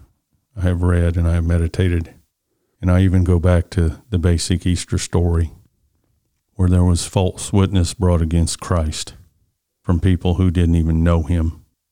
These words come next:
And he, the people were being asked to come and turn him in and, and bear false witness against him as he was going through the trial,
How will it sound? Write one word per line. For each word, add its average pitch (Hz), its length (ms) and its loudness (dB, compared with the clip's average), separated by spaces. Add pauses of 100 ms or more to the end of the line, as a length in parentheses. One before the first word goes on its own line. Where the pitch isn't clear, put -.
(140)
And 92 160 0
he, 90 140 2
the 90 260 -4
people 95 340 0
were 87 140 2
being 90 260 2
asked 87 440 0
to - 80 -8
come 87 240 2
and 82 180 0
turn 87 420 0
him 92 240 0
in 82 380 0 (180)
and, 85 300 -6
and 85 160 -2
bear 85 160 2
false 80 380 -6
witness 85 360 -2
against 85 400 -2
him 82 220 0
as 76 140 -4
he 92 100 0
was 82 220 -2 (320)
going 87 220 2
through 87 180 -2
the 85 80 0
trial, 85 500 -2